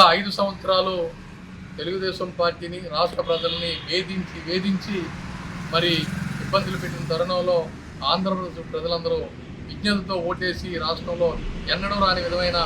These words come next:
మెజారిటీతో బాధ్యత కలిగిన ముఖ్యమంత్రిగా చంద్రబాబు నాయుడు గారిని చేయడం మనందరి అదృష్టం. మన భవిష్యత్తు పిల్లల తర్వాత అదృష్టంగా భావించి ఇవాళ చంద్రబాబు నాయుడు గారు, పవన్ కళ్యాణ్ గారు, నరేంద్ర మోడీ గారి నాయకత్వంలో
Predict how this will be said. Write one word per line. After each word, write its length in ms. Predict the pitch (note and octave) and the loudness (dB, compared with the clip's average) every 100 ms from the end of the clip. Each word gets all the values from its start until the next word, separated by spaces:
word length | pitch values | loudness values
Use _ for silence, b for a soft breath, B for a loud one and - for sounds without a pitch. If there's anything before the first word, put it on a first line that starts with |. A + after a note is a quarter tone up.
| E3+ | 0
మెజారిటీతో 560 | E3+ F#3+ F#3 F3+ E3+ D#3+ - - - - - - - | 4 4 4 0 0 0 -2 -6 -8 -8 -8 -4 6
బాధ్యత 300 | F3 - - F#3+ | 6 6 0 -2
కలిగిన 280 | F#3 F3+ F3 D#3 - | 0 2 0 0 -4
ముఖ్యమంత్రిగా 560 | - E3 E3+ E3 E3 E3 | -10 -6 -6 -4 -2 -2
చంద్రబాబు 320 | D3+ D#3 E3 E3 | -2 -2 -2 -2
నాయుడు 140 | D#3+ | -2
గారిని 180 | D#3+ D3+ | -6 -6
చేయడం 180 | D#3+ D#3+ D#3+ | -8 -8 -8
మనందరి 280 | D3 E3 D3+ | -8 -2 -2
అదృష్టం. 380 | E3 E3+ G#3 G#3+ - - - - - | -2 -4 -4 -6 -6 -10 -10 -10 -4
మన 100 | D#3+ D#3+ | 0 4
భవిష్యత్తు 480 | F3+ - G#3+ - G3+ F#3 - - | 4 4 0 0 -2 -2 -8 -2
పిల్లల 240 | F3 G3 F#3 | 2 4 4
తర్వాత 280 | F#3 F3 F3 E3+ D3+ - - - - - D3 | 4 4 4 4 4 0 -10 -12 -12 -2 0
అదృష్టంగా 460 | F3+ G3+ G3 F#3 F3 | 2 0 0 2 4
భావించి 460 | D#3+ F3 F3 - F3+ D#3+ - - - - | 4 2 -2 -4 -4 -4 -8 -12 -12 -6
ఇవాళ 200 | D#3 E3+ D#3+ D#3+ | 2 4 4 0
చంద్రబాబు 360 | D#3+ F3 F3+ F3 | 2 2 4 2
నాయుడు 160 | E3+ | 0
గారు, 120 | E3+ E3 | 0 0
పవన్ 200 | D#3 E3 E3+ | -4 -4 -2
కళ్యాణ్ 360 | E3 E3 E3 E3 | -2 -2 -4 -4
గారు, 180 | D#3+ D#3 C#3+ | -4 -6 -6
నరేంద్ర 340 | D3 D#3+ E3 E3+ D#3+ | -4 -2 0 -2 -4
మోడీ 180 | D#3 D#3 | -8 -10
గారి 100 | D#3 C#3 | -10 -8
నాయకత్వంలో 480 | D3+ E3 - D#3+ | -6 -6 -4 -4